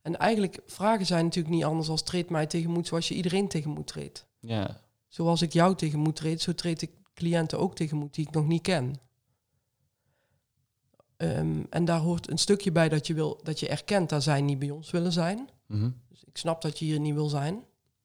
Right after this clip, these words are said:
Speaker 1: Dat
Speaker 2: Ja.
Speaker 1: snap ik echt. Maar goed, het blijkt dat het even nodig is. Dus hoe gaan we nou het beste maken van deze periode? Daar heb jij wel zelf een rol in.
Speaker 2: Ja, natuurlijk.
Speaker 1: En d-, dat stukje aanspreken op eigen verantwoordelijkheid is belangrijk.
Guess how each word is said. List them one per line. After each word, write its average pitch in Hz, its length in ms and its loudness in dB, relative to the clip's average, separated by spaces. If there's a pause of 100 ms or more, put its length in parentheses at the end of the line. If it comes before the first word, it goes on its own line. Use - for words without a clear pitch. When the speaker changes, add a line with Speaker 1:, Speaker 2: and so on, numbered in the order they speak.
Speaker 1:
Dat - 140 -2
Speaker 2:
Ja. 107 60 4
Speaker 1:
snap 165 220 2
ik - 80 -12
echt. - 440 -6 (880)
Maar 160 280 -8
goed, 190 320 -4 (520)
het 151 160 -14
blijkt 185 260 0
dat 156 140 -2
het - 100 -2
even 151 180 0
nodig 180 320 2
is. 196 420 -2 (340)
Dus - 160 -12
hoe 190 180 2
gaan 185 160 6
we 165 60 4
nou 160 140 6
het 160 100 2
beste 190 280 4
maken 151 320 2
van 160 120 -2
deze 175 220 0
periode? 190 520 2 (160)
Daar 165 140 -2
heb 190 120 2
jij 180 120 4
wel 190 140 8
zelf 185 260 6
een 170 100 6
rol 175 240 4
in. 135 180 -4 (220)
Speaker 2:
Ja, 107 460 0
natuurlijk. 101 500 0 (300)
Speaker 1:
En 170 180 0
d-, - 340 -10
dat 160 200 2
stukje - 320 2
aanspreken 175 460 2
op 160 80 0
eigen 175 280 2
verantwoordelijkheid 175 720 0
is 202 100 -4
belangrijk. 208 720 0